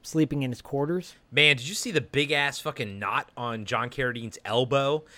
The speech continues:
Speaker 2: It looked like, um, fucking
Speaker 1: <laughs>
Speaker 2: Val
Speaker 1: No.
Speaker 2: Kilmer's knot on his elbow in fucking, uh, Heat.
Speaker 1: Oh, Jesus, God, yeah.
Speaker 2: It's disgusting.
Speaker 1: Wow. Yeah. Cut to shot of Rose sleeping and then waking up.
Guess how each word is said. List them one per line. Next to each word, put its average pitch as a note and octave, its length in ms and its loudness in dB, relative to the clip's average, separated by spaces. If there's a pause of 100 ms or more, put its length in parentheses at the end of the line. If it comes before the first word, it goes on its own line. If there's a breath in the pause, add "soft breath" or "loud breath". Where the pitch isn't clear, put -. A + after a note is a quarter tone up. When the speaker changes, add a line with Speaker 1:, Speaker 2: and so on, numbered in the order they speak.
(140 loud breath)
Speaker 2:
It B2+ 120 -4
looked D#3+ 300 0
like, G#3 220 2
um, F#3+ 300 0
fucking G3+ 320 0
Speaker 1:
<laughs> C3 100 -6
Speaker 2:
Val D#3+ 200 4
Speaker 1:
No. F3 40 -2
Speaker 2:
Kilmer's G3 500 -2
knot C3 380 2
on C3+ 120 -2
his F3+ 180 -4
elbow C#3 420 2
in C#3 140 -4
fucking, D3+ 380 -6
uh, D3 200 -2
Heat. G3+ 420 -8 (960 soft breath)
Speaker 1:
Oh, D3+ 300 2
Jesus, C3+ 480 -6
God, A#2 320 -12 (160)
yeah. A#2+ 220 -8
Speaker 2:
It's - 180 -20
disgusting. A#2 580 -6
Speaker 1:
Wow. A2+ 160 -8 (1300 loud breath)
Yeah. B2 300 0 (200)
Cut F3 220 4
to D3+ 560 4 (340)
shot D3+ 300 4
of B2+ 100 -2
Rose D#3 380 4
sleeping D3+ 640 -2 (300)
and C3 100 -4
then B2 140 -4
waking A#2+ 320 -4
up. C3 220 -6